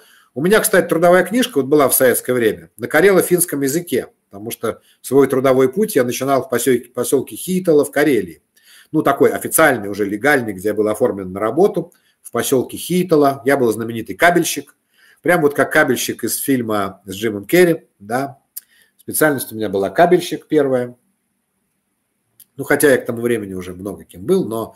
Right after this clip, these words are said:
вот именно что выдали мне трудовую книгу, книженцию на карело-финском языке в посёлке Хитало Карельской А С С Р. Конечно, это нужно вернуть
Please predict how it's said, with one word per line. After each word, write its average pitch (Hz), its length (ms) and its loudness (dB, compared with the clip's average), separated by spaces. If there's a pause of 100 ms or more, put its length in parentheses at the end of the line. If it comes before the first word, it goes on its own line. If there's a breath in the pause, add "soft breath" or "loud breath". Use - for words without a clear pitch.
(220 soft breath)
вот 110 160 -4
именно 120 180 -2
что 110 200 -4
выдали 117 320 2
мне 101 200 -6
трудовую 107 420 -2
книгу, 135 320 -8
книженцию 123 800 -2 (360 soft breath)
на 107 80 -8
карело-финском 113 800 0
языке 95 400 0
в 156 80 -4
посёлке 98 460 -2
Хитало 131 420 -2
Карельской 101 540 -2
А 95 240 -6
С - 120 -6
С - 160 -10
Р. - 160 -20 (1120)
Конечно, 151 380 0
это 139 160 0
нужно 110 240 -4
вернуть 107 440 -2